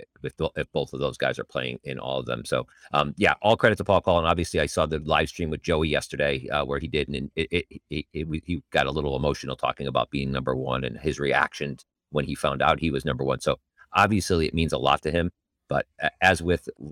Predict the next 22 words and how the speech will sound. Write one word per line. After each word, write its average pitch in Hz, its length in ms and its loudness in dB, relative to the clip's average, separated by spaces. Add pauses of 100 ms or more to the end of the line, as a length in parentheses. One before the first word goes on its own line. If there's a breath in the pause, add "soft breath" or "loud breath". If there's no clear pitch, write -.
you 85 80 -6
know, 73 100 -2
like 67 180 0
I 73 100 2
asked 71 260 0
Ali 71 320 0
in 64 80 -6
Houston, 69 500 -4
uh, 67 220 -4
there's 71 160 -6
a 65 40 -10
little 69 200 0
difference 71 340 -4
between 69 380 -8
being 67 280 -4
the, 64 200 -2
the 65 100 -2
hunter 69 240 -4
and 62 100 -4
the 62 40 -8
hunted. 71 320 -2
So 60 240 0